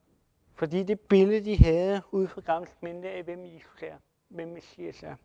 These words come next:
det svarede ikke helt til, hvordan han egentlig var. Så er det tilbage med den der bagte is,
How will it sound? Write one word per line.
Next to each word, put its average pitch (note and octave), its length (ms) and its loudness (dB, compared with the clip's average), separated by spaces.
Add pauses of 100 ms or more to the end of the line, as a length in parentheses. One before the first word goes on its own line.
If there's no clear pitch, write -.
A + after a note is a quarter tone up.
(720)
det D#3+ 100 -6
svarede D#3 480 4
ikke D#3+ 160 -12
helt F3+ 220 -8
til, D3+ 280 -8 (360)
hvordan D3 300 -8
han D3 160 -14
egentlig D#3+ 380 -16
var. - 160 -16 (1600)
Så - 120 -10
er E3+ 60 -4
det D3+ 80 -10
tilbage D#3 280 -2
med D#3 100 -14
den D3+ 180 -8
der D3+ 80 -4
bagte B2+ 440 -2
is, - 460 -12